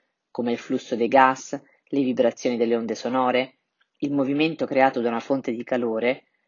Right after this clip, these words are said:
rendono esplicite allo spettatore le relazioni che legano i processi stessi all'ambiente circostante, alterandolo o rivelandolo sotto una nuova prospettiva.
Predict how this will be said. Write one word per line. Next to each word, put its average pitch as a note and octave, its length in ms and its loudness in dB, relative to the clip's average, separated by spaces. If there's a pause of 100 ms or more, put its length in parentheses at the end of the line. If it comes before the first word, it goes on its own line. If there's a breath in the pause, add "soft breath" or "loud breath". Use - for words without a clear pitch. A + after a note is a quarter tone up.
(220)
rendono C3+ 440 2
esplicite C3+ 560 -4
allo G#2+ 100 -2
spettatore C#3+ 680 -2
le A#2+ 120 4
relazioni C3 720 -2
che - 140 -2
legano B2+ 360 2
i C#3 40 -2
processi C#3+ 480 -4
stessi - 460 -6
all'ambiente C3+ 440 0
circostante, A2+ 960 -8 (600)
alterandolo A#2+ 1000 0
o B2+ 120 2
rivelandolo A2+ 960 -2
sotto - 320 -4
una D#3+ 140 -4
nuova A#2+ 220 2
prospettiva. A#2 800 -6